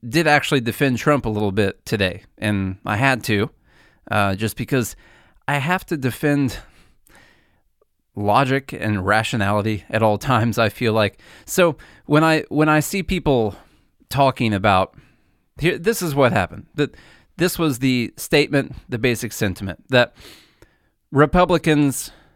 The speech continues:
by and large, are racist, white nationalists, uh, that, that, that, that is obvious, especially in the president. Now, his tweets from the last weekend, not a good thing. Not good at all.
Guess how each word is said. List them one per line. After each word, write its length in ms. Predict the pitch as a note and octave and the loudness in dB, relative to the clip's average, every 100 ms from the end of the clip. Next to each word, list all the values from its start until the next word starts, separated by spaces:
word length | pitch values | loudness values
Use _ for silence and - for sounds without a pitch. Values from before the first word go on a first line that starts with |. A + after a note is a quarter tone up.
| _ _ | _ _
by 280 | A2 B2 A#2+ | 0 2 2
and 120 | A#2 | 2
large, 540 | G#2+ G#2+ A2 F#2+ - - _ - | 4 4 2 -2 -12 -14 _ 0
are 480 | G2+ F#2 F2+ F2+ - _ - | 2 2 0 -4 -8 _ -2
racist, 560 | A#2+ C#3 C3 B2 - - _ _ _ | 0 2 0 -2 -4 -18 _ _ _
white 260 | - A2 - | -2 0 2
nationalists, 800 | G#2+ G2+ - G2+ F#2+ F#2 - - _ _ _ _ _ _ _ _ | 2 0 0 -4 -4 -4 -10 -20 _ _ _ _ _ _ _ _
uh, 280 | - G2 F#2 | -4 -2 -2
that, 160 | F#2+ G2 | -2 0
that, 240 | A2 F2+ | 0 0
that, 100 | G#2 | -2
that 160 | B2 A#2+ | 0 2
is 120 | A#2 | 4
obvious, 580 | B2 A#2 A2+ A2+ - - _ _ _ _ _ _ _ | 4 4 2 0 -4 -14 _ _ _ _ _ _ _
especially 560 | - - C3 B2+ C3+ B2+ | -10 0 0 2 0 0
in 60 | |
the 80 | A#2 | 0
president. 640 | - C#3 B2+ B2 B2+ A#2+ - _ _ _ _ - | 0 0 0 -2 -2 -4 -12 _ _ _ _ -6
Now, 200 | A#2 G#2 | -2 0
his 180 | A2 - | 0 -2
tweets 340 | - C#3+ C3+ | -2 0 -2
from 140 | - G#2 | -4 -2
the 60 | |
last 280 | G2+ F#2+ - | -2 -2 -4
weekend, 460 | C#3 C3+ D3 C#3+ C#3 _ _ _ _ - | -4 0 0 0 -4 _ _ _ _ -10
not 300 | G#2+ G2+ G2 | -2 0 0
a 60 | |
good 180 | G2+ F#2+ | -2 -4
thing. 240 | G#2 F#2 F2 _ _ - | -4 -6 -8 _ _ -6
Not 300 | G#2+ G2+ G#2 | -2 -2 0
good 260 | A2 F#2+ - _ _ _ | 0 -2 -4 _ _ _
at 160 | - G2+ | -2 2
all. 280 | A2 G2+ | 2 0